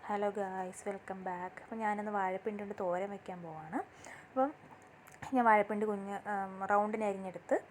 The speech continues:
പിന്നെ ചെറുതായിട്ട് കൊത്തി അരിഞ്ഞ് വെച്ചിട്ടുണ്ട്. ഇനി നമുക്ക്, ആ, കടുക് വറുത്തിട്ട്, ആ, വേവിക്കാം. അപ്പോൾ ഞാൻ കടുക്, ഇത് കടുക് വറുക്കുമ്പോൾ, ആ, കടുകും മുളകും കറിവേപ്പില, കറിവേപ്പില ഇടുന്ന കൂട്ടത്തിൽ കൂടി, ആ, കുറച്ച് ഉഴുന്ന് പരിപ്പ് കൂടി ഇട്ട്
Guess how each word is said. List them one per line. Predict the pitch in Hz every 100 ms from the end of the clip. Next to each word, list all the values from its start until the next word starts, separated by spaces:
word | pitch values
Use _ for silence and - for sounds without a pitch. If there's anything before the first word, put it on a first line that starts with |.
| - - -
പിന്നെ | 254 240 220
ചെറുതായിട്ട് | 233 226 208 196
കൊത്തി | 202 -
അരിഞ്ഞ് | 196 185
വെച്ചിട്ടുണ്ട്. | 175 - - 165 208
ഇനി | 359 - - - - - - 226
നമുക്ക്, | 202 190 - 403 - 220
ആ, | 202 226
കടുക് | 214
വറുത്തിട്ട്, | 208 190 196 - 233 - -
ആ, | -
വേവിക്കാം. | 185 180 170 - 254
അപ്പോൾ | 403 - - - 254
ഞാൻ | 247 240
കടുക്, | 214 233
ഇത് | 240
കടുക് | 262 226
വറുക്കുമ്പോൾ, | 233 226 196 190 320 -
ആ, | 254 247
കടുകും | 240 240 262
മുളകും | 226 220 277 339 285 233
കറിവേപ്പില, | 220 202 214 208 226 208 202
കറിവേപ്പില | 208 208 214 240
ഇടുന്ന | 233 214 214
കൂട്ടത്തിൽ | 180 175 175 175
കൂടി, | 185 302 - - - -
ആ, | 214
കുറച്ച് | 202 214 -
ഉഴുന്ന് | 240 226
പരിപ്പ് | 240 220 226
കൂടി | 208
ഇട്ട് | 185 -